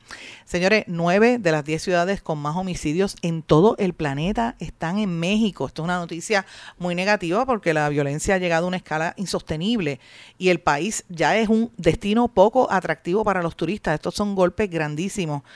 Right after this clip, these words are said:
a la economía, según el World of Statistics. Esta organización, miren, el ranking, para que usted tenga una idea, la, ¿cuáles son las ciudades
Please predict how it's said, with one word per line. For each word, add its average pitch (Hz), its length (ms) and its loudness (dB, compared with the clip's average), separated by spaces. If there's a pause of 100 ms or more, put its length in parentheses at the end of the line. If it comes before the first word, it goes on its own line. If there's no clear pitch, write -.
(300)
a 165 120 -8
la 160 80 0
economía, 160 640 0 (200)
según 160 340 0
el 190 80 2
World 165 420 0 (120)
of 175 160 -2
Statistics. - 840 -2 (340)
Esta 147 180 -2
organización, 196 640 -2
miren, 190 260 0
el 151 80 -2
ranking, 202 380 2
para 170 100 0
que 151 80 -4
usted 170 160 -6
tenga 208 180 -6
una 220 120 -4
idea, 214 380 0 (440)
la, 160 280 0
¿cuáles 202 260 2
son 254 140 2
las 240 140 4
ciudades 214 460 0